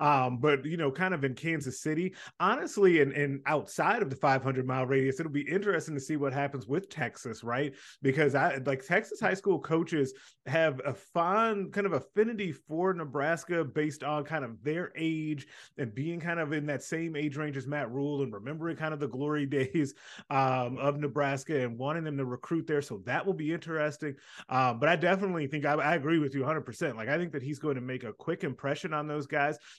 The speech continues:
And part of that is, and we talked about kind of go, like, saying it and then doing it, but he's also continued to do it. Like, I'm actually, I'm, I'm slightly surprised. So as of, as we're recording <laughs> this on Monday night,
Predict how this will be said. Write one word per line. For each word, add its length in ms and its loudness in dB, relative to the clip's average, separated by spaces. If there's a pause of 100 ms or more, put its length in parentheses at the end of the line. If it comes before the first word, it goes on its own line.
And 160 -2
part 240 -2
of 120 -4
that 220 2
is, 200 2
and 140 -2
we 60 -2
talked 300 0
about 340 0
kind 240 -4
of 120 -2 (360)
go, 220 0
like, 220 -4
saying 520 0
it 120 -4 (100)
and 160 -2
then 280 -2
doing 400 -2
it, 180 -6 (240)
but 120 0
he's 160 0
also 300 2
continued 720 -4
to 60 -4
do 220 0
it. 100 -2
Like, 220 -4
I'm 260 2
actually, 600 0
I'm, 220 -2
I'm 160 -4
slightly 420 0
surprised. 440 0
So 100 -2
as 160 2
of, 240 -2
as 200 -2
we're 120 0
recording 520 2
<laughs> 100 -2
this 140 -2
on 200 0
Monday 320 -2
night, 360 0